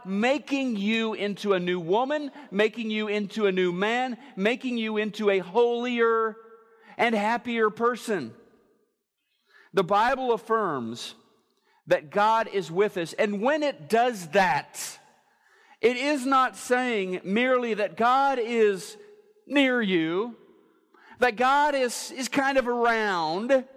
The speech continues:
or that God is a phone call away. Wow.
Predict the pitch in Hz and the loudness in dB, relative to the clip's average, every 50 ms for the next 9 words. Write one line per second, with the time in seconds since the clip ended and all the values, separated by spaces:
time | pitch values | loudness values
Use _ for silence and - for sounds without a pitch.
0 | - - - - _ _ _ _ _ _ _ _ _ _ _ _ _ - 226 233 | -20 -20 -20 -20 _ _ _ _ _ _ _ _ _ _ _ _ _ 0 2 2
1 | 226 233 220 208 262 262 277 285 302 285 262 226 240 - - 254 247 262 262 254 | 2 2 2 2 4 4 4 4 4 2 0 -2 -4 -2 0 0 0 0 -2 -2
2 | - 240 233 233 247 226 220 208 240 285 269 226 196 175 175 185 196 226 240 - | 2 2 4 4 4 2 0 2 2 2 4 4 2 2 2 0 -2 -2 -4 -10
3 | - - - - - _ _ _ _ _ _ _ _ _ _ _ _ _ _ _ | -18 -20 -20 -20 -20 _ _ _ _ _ _ _ _ _ _ _ _ _ _ _
4 | _ _ _ _ _ _ _ _ _ _ _ _ _ _ _ _ _ _ _ _ | _ _ _ _ _ _ _ _ _ _ _ _ _ _ _ _ _ _ _ _
5 | _ _ _ _ - - - - - - - - | _ _ _ _ -8 -4 0 0 0 0 -2 -6